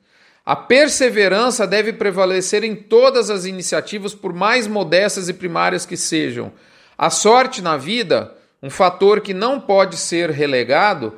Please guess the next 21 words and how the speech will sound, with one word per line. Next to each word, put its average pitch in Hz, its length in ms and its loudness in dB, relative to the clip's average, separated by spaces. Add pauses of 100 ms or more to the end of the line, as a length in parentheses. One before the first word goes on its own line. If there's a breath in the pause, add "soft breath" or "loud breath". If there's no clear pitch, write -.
(240 loud breath)
acontece 208 720 -2
geralmente 208 600 0
para 208 140 0
quem 202 180 -4
está 190 300 -2
com 196 80 -4
a 185 60 0
camisa 170 420 -4
molhada. 117 580 0 (280 soft breath)
Raramente 208 840 0
ocorre 185 500 -2
em 185 40 -6
ambiente 170 460 -6
de 143 100 -12
sombra 156 420 -4
e - 20 2
água 131 280 0
fresca. - 540 -10 (260 soft breath)
Fernando 170 800 -2 (140)
Penteado 135 720 -2 (180)
Cardoso. 113 680 -6